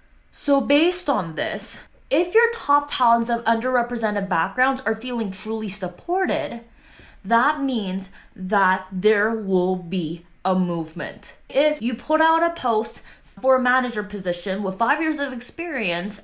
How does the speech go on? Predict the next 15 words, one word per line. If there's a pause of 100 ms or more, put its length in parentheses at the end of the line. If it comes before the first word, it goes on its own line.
and
they
have
four
years
and
eight
months
of
experience
and
they're
still
not
applying,